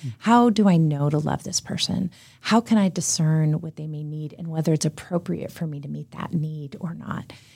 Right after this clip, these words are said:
Speaker 2: You know, those are the things that we can hold with these, this beautiful tension of what is difficult, what we can't do apart from God, and also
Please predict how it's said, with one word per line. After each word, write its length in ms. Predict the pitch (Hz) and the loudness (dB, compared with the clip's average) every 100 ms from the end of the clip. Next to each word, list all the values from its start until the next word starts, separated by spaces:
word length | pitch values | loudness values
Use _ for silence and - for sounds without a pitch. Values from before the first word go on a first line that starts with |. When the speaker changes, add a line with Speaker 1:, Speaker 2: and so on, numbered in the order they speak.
| _ - | _ -4
Speaker 2:
You 60 | |
know, 80 | 190 | 2
those 180 | 185 202 | 4 6
are 80 | 240 | 6
the 120 | 214 | 4
things 420 | - 175 165 170 | 4 4 4 4
that 140 | 165 160 | -2 -4
we 80 | 156 | -4
can 180 | - | -6
hold 580 | 160 - 180 180 170 165 | -14 -12 -8 0 2 2
with 220 | 156 - - | 0 -4 -8
these, 300 | 139 143 - - - - - | -14 -14 -18 -20 -20 -20 -6
this 160 | 156 - | -4 -4
beautiful 640 | - 170 180 185 - 175 | -4 -8 -2 0 2 0
tension 480 | - 185 180 165 156 | 2 4 4 4 2
of 260 | - 151 | 2 -2
what 180 | 156 160 | 2 4
is 180 | 151 147 | 4 2
difficult, 720 | 165 151 147 196 190 196 202 | -2 0 0 0 -2 0 2
what 140 | 170 - | 4 2
we 80 | 160 | 0
can't 400 | - 170 - 160 | 0 0 2 2
do 180 | 170 | 4
apart 320 | 170 - - - | 4 2 -4 -2
from 220 | 175 165 | 0 2
God, 380 | 147 151 165 180 | 4 4 4 4
and 120 | - | 4
also 420 | 185 220 196 175 | 4 6 4 4